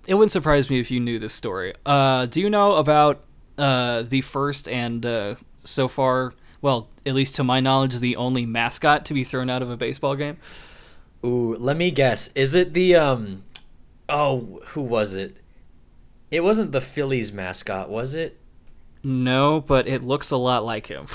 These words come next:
Speaker 1: <laughs>
Speaker 2: Okay. Go for it.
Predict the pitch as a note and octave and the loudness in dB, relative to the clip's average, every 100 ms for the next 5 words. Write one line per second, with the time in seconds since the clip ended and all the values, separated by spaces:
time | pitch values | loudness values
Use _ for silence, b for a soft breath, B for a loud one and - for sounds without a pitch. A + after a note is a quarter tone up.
0 | - - - B2+ A2+ - F2 D#2+ - - | -18 -16 -6 -4 -4 -6 -8 -10 -16 -20
1 | - - - - b b b b b b | -20 -20 -20 -20 b b b b b b
2 | b b b - - A2 G2 G2+ E2+ D2+ | b b b -20 -10 -8 -8 -10 -12 -14